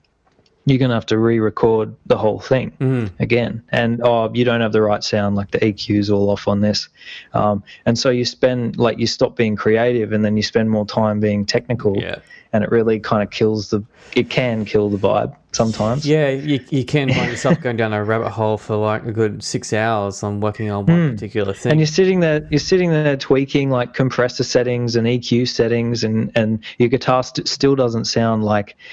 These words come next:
Speaker 1: um, like that Parcel song that you're trying to go for.
Speaker 2: <laughs>
Speaker 1: And you can't, f-, you just, yeah. And then you, and then you sit back and you go, "What have I done in the last three hours? Like, creatively?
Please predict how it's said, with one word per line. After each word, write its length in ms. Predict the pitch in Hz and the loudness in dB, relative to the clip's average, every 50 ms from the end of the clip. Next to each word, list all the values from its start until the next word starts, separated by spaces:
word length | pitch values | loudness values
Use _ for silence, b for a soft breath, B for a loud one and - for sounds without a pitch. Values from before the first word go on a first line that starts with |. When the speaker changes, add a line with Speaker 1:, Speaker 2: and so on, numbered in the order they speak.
| B B B - | B B B -2
Speaker 1:
um, 400 | 110 107 104 104 104 104 107 107 | 0 2 2 2 2 0 0 0
like 240 | - 107 101 101 - | 2 0 0 2 0
that 220 | 110 104 - - | -2 -2 -2 -2
Parcel 420 | - - 104 104 101 - 113 113 - | -2 0 0 0 0 -2 -4 -4 -2
song 320 | - - 107 104 104 101 | 0 0 0 0 0 0
that 80 | 104 107 | -2 -2
you're 80 | 98 | -4
trying 240 | - - 104 101 101 | -4 -2 0 0 0
to 60 | 101 | 0
go 180 | 95 101 101 101 | 0 0 -2 -2
for. 320 | - - 110 110 117 - - B B B | 0 0 0 0 0 -2 -8 B B B
Speaker 2:
<laughs> 240 | B B - - 185 | B B 0 0 2
Speaker 1:
And 400 | - 214 381 214 214 311 - - - - - | 4 2 2 2 2 -2 -4 -4 -8 -10 -6
you 80 | 120 | -4
can't, 340 | 113 - 135 131 131 123 - - | -2 0 0 2 0 0 -4 -6
f-, 260 | - - - - _ - | -16 -16 -18 -14 _ -2
you 180 | 127 120 123 123 | 0 0 0 -2
just, 340 | 120 127 127 - - - _ _ _ _ _ - | 0 0 0 0 -2 -10 _ _ _ _ _ 0
yeah. 360 | 135 131 131 117 104 98 90 101 | 2 2 2 2 0 -2 -2 0
And 140 | 131 135 | 2 2
then 80 | 147 156 | 4 4
you, 180 | 160 156 143 143 - | 4 2 2 0 0
and 100 | 135 139 | 0 2
then 120 | 143 139 127 | 2 2 0
you 160 | 120 123 123 | -2 -2 -2
sit 200 | - - 151 147 139 | 0 0 0 2 2
back 220 | 135 131 120 - | 0 0 0 -2
and 80 | 123 117 | -2 0
you 40 | 113 | 2
go, 200 | 110 107 107 104 B B B B B B B B | 2 2 0 -2 B B B B B B B B
"What 140 | - 156 180 | 0 2 2
have 100 | 220 226 | 2 2
I 120 | 202 170 | 0 0
done 340 | 143 117 - 110 113 113 110 | 0 0 0 0 2 2 2
in 80 | 110 110 | 2 2
the 100 | 110 107 | 2 2
last 320 | 104 104 104 104 - - | 2 0 0 -2 -2 -2
three 220 | - 110 107 107 104 | 0 0 0 2 0
hours? 480 | 104 104 101 104 107 123 131 - - _ _ - | 0 0 -2 -2 -6 -8 -10 -12 -16 _ _ -2
Like, 220 | 117 104 - - - - - _ - | -2 -2 -2 -6 -10 -18 -20 _ -6
creatively? 720 | - - 120 117 110 107 107 107 101 104 107 95 101 107 | 0 0 2 2 2 0 0 -2 -2 -2 -2 -2 -4 -4